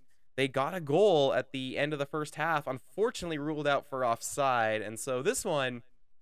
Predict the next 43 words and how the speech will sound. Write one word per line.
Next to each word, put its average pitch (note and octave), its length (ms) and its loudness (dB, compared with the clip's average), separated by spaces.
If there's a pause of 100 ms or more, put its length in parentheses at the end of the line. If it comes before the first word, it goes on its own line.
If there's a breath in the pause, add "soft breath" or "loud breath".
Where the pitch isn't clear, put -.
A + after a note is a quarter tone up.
(420)
the D#3+ 100 4
only B3+ 180 2
thing C4+ 160 -4
that G3 320 -2
the C#3 500 -2 (160)
technology C#3+ 680 0
can't - 320 -4
pick B2 240 -8
up A2 260 4
is G#2+ 160 -6
basically A2 760 -6
the A2+ 180 -8
determination B2+ 720 -6
of A2 140 -6
whether A2+ 240 -2
or A2 60 -4
not A2 140 -2
a G2+ 40 -6
player A2+ 360 -6
got G#2 160 -2
involved G2 380 -4
in G2 100 -12
the - 180 -20
play, A#2+ 320 -4 (200)
but C#3 100 0
it D3 60 4
can E3 120 -6
tell G3+ 200 2
you F#3 200 2
if D#3 100 -2
they're C#3+ 140 2
offside B2 400 0
or - 80 -12
not. - 220 -18 (280)
And C#3+ 100 -4
the C#3+ 40 -2
player G#3 280 2
was F3+ 120 -2
clearly E3 320 -2
offside. A#2 560 2
The A#2+ 80 -10
question C3+ 400 -4
is, A#2 300 -2